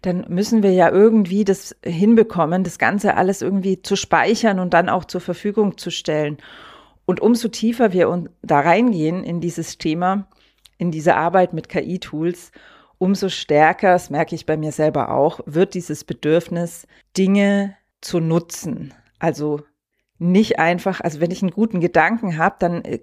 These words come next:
komme ich ganz schnell dahin, so, boah, das müsste ich jetzt irgendwie abspeichern, denn mit Hilfe eines K-I-Tools kann ich daraus ja ziemlich schnell wirklich was Nutzbares machen.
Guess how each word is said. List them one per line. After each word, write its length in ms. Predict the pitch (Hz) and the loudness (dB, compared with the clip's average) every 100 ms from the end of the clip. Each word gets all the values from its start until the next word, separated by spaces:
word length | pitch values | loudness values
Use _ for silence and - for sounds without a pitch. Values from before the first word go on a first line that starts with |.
| _ | _
komme 240 | - - | -2 0
ich 80 | 196 | 0
ganz 240 | - 190 - | -2 -2 -2
schnell 240 | 185 180 | -2 0
dahin, 320 | 180 190 185 | 0 0 -4
so, 180 | 170 160 - - - - _ - | -8 -10 -14 -20 -20 -20 _ -10
boah, 200 | 175 156 | -4 -2
das 160 | 170 | -2
müsste 220 | 185 190 220 | -4 -4 -4
ich 100 | - | -4
jetzt 180 | 185 | -6
irgendwie 420 | - 208 233 214 - | 0 2 4 2 0
abspeichern, 840 | - - - 147 147 175 208 208 | -4 -6 0 2 2 2 0 0
denn 300 | 185 180 208 - _ _ _ _ _ - | 2 2 0 -4 _ _ _ _ _ 0
mit 220 | 190 185 | 2 2
Hilfe 440 | - 220 262 - | 2 2 2 2
eines 320 | - 165 170 - | 2 0 -2 -6
K-I-Tools 800 | 190 - 175 - 165 185 202 | -6 -4 -6 -6 -2 0 -2
kann 260 | - - 196 | -6 -2 0
ich 140 | 214 | 0
daraus 520 | - 160 - 165 170 - | 0 -2 0 -2 -2 -2
ja 160 | 175 | -4
ziemlich 440 | - 220 220 214 - | -2 2 4 4 0
schnell 380 | 180 160 180 180 | -2 0 0 -2
wirklich 340 | 185 185 - | -2 -4 -6
was 160 | 165 - | -6 -6
Nutzbares 600 | 185 - 180 170 170 - | -6 -2 0 0 -2 -2
machen. 520 | 170 190 151 127 | -2 -2 -6 -10